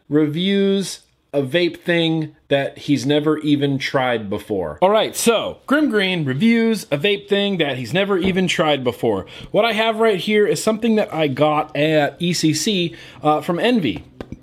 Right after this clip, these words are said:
Envy did that, you know, that mech mod, the Heretic. They do some other really cool, weird look, weird, pardon me, weird looking sub-ohm tanks. And this is an R T A. This is the Artisan R T A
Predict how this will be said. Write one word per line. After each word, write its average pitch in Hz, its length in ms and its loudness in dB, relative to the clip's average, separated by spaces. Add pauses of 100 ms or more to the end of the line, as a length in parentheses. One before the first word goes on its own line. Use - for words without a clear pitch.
(140)
Envy 202 280 2
did 180 220 2
that, 160 400 0
you 175 140 -2
know, 151 120 4
that 143 200 0
mech 175 240 -2
mod, 190 260 0
the 156 80 0
Heretic. 185 640 0
They 160 100 2
do 196 140 0
some 175 180 -2
other 147 240 2
really 185 280 2
cool, 202 340 2
weird 180 260 2
look, 185 220 -4 (260)
weird, 156 340 2
pardon 170 220 2
me, 127 60 2
weird 147 240 2
looking 156 240 0
sub-ohm 160 360 2
tanks. 160 360 0 (480)
And 160 120 2
this 220 140 0
is 254 140 2
an 240 80 0
R 196 240 2
T 180 380 0
A. 131 200 2
This 139 180 -4
is 175 180 -2
the 190 260 0 (480)
Artisan 135 840 0 (220)
R 175 240 2
T 170 420 0
A 127 340 0